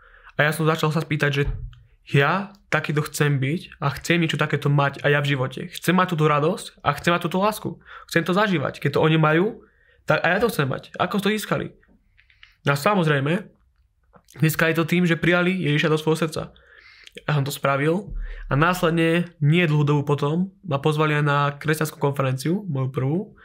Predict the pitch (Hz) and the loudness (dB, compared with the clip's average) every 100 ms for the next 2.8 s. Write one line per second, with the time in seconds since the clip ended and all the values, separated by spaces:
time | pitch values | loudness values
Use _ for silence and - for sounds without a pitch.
0 | - - 139 143 139 143 139 143 135 135 | -20 -6 0 0 0 0 0 0 -2 0
1 | 131 131 135 139 135 135 131 139 135 135 | 0 0 0 2 2 2 -2 -2 -4 -2
2 | 143 135 127 127 127 143 185 | 0 0 2 0 0 -2 -6